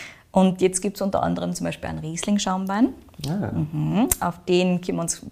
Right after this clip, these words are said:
Speaker 1: mit Sicherheit freuen, weil das klingt sehr, sehr spannend,
Speaker 2: Ja,
Speaker 1: was er da
Speaker 2: sicher.
Speaker 1: gemacht hat. Der darf allerdings nur ein paar Jahre reifen. Also wir sind da wieder beim Thema Langfristigkeit. Und der Matthias
Speaker 2: Gut
Speaker 1: schaut
Speaker 2: so.
Speaker 1: jetzt wirklich, dass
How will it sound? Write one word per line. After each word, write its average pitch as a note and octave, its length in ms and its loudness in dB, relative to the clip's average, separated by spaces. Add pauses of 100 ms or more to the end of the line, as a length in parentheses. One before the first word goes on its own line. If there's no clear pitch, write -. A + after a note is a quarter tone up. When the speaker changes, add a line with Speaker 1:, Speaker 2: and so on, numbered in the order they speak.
Speaker 1:
mit E3+ 180 -2
Sicherheit F3 420 -2
freuen, E3 320 -2
weil - 60 -6
das F3 160 -8
klingt E3+ 260 -4
sehr, E3 140 -2
sehr E3 120 -2
spannend, A2+ 340 0
Speaker 2:
Ja, - 80 4
Speaker 1:
was - 60 2
er - 80 0
da - 40 -2
Speaker 2:
sicher. D#3+ 180 -2
Speaker 1:
gemacht - 160 -2
hat. F#3+ 140 0 (380)
Der E3+ 80 0
darf E3+ 220 4
allerdings F#3+ 340 -2
nur F#3 80 -4
ein F3+ 60 -8
paar F#3 80 -2
Jahre D#3+ 220 0
reifen. D#3 360 -4
Also E3 320 -2
wir F3 100 0
sind E3+ 200 0
da E3+ 80 -6
wieder F3+ 160 2
beim F3 160 -2
Thema E3+ 180 -4
Langfristigkeit. F3+ 800 2 (340)
Und - 60 -4
der F#3 60 6
Matthias F3+ 240 4
Speaker 2:
Gut C3 80 6
Speaker 1:
schaut F3 100 6
Speaker 2:
so. F3+ 60 6
Speaker 1:
jetzt F#3 140 2
wirklich, F3 260 -2
dass - 320 -2